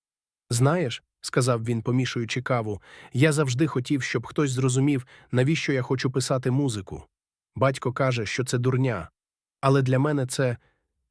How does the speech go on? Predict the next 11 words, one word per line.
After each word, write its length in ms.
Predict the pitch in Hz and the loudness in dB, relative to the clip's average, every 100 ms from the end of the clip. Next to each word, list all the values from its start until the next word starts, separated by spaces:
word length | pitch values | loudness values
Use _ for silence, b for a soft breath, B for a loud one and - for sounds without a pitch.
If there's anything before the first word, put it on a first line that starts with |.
| _ | _
як 200 | 131 127 | 2 4
дихати». 560 | 123 175 - 90 76 - _ _ _ _ B | 4 2 0 -8 -12 -14 _ _ _ _ B
Христина 520 | - 139 127 165 147 131 | -2 2 2 2 0 0
кивнула. 560 | 143 143 139 104 82 - _ _ | 0 2 0 -2 -6 -12 _ _
Вона 240 | 123 143 131 | 4 4 4
знала 340 | 135 139 120 | 4 2 0
це 160 | - 123 | 0 -2
відчуття 460 | 120 139 127 131 | -2 -4 -2 -2
краще, 440 | - 139 131 - 117 | 0 0 0 -2 -4
ніж 180 | 110 | -2
будь-хто. 580 | 101 120 - - 113 - | -2 -4 -4 -4 -4 -4